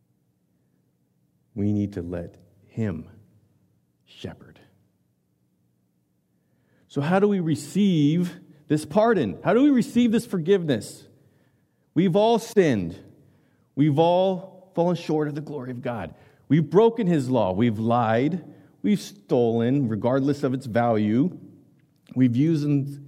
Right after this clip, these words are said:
used God's name in vain. We've dragged his name through the mud. We've disobeyed our parents. We haven't put God first. We worship other things besides God.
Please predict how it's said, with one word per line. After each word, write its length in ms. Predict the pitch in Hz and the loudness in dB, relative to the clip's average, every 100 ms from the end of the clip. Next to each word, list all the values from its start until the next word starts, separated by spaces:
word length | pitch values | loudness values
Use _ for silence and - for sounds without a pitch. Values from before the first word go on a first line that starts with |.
| - - - - | -20 -20 -20 -2
used 300 | 143 147 151 | 0 0 -2
God's 300 | 147 143 110 | 0 0 0
name 400 | 110 127 117 139 | -2 0 0 -2
in 180 | 110 101 | -4 -2
vain. 340 | 104 104 117 | -2 0 0
We've 180 | 113 98 | -2 -2
dragged 300 | 120 123 135 | -2 -2 -2
his 120 | 131 | -2
name 240 | 117 123 | 0 0
through 120 | 123 131 | 0 0
the 100 | 127 | 0
mud. 400 | 104 95 98 - - - - _ | 2 0 -2 -8 -20 -20 -20 _
We've 120 | 151 | -4
disobeyed 460 | 170 - 156 165 156 | -4 -2 -4 -4 -6
our 100 | 147 | -8
parents. 420 | 165 151 110 - - _ _ _ _ _ _ _ _ | -10 -10 -10 -12 -20 _ _ _ _ _ _ _ _
We 140 | - 165 | 0 2
haven't 260 | 190 190 | 2 0
put 180 | 160 170 | 0 0
God 280 | 160 165 165 | 2 2 0
first. 460 | 180 160 113 - - - - | 0 0 -2 -12 -20 -20 -2
We 160 | 156 | 0
worship 480 | 165 180 175 185 185 - | 2 2 2 -4 -4 -2
other 220 | 220 208 | 2 2
things 640 | - 156 165 185 196 - - - _ _ _ _ _ _ _ _ _ _ | 2 0 2 0 -2 -6 -20 -20 _ _ _ _ _ _ _ _ _ _
besides 440 | _ - 160 139 | _ -12 -12 -12
God. 280 | - 90 - | -14 -14 -16